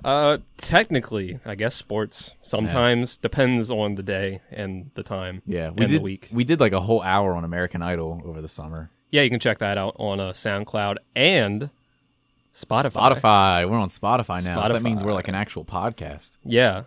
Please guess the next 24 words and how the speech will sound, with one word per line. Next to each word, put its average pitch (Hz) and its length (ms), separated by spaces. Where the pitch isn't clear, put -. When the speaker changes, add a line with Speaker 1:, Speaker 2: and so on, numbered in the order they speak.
Speaker 2:
We're 98 100
not 92 140
just, 92 220
like, 85 140
some 80 140
kids. 98 400
Speaker 1:
Uh, - 80
technically. - 420
Speaker 2:
Yeah. 131 320
Speaker 1:
We're 165 120
still 131 300
some - 200
kids. 92 280
Speaker 2:
We're 98 120
men. 95 500
Speaker 1:
Me-, 113 160
yeah. 117 340
Speaker 2:
<laughs> 127 540
Speaker 1:
We're - 160
men. 107 300
Just - 220
talking. 104 380
Speaker 2:
Just - 120
talking. 120 400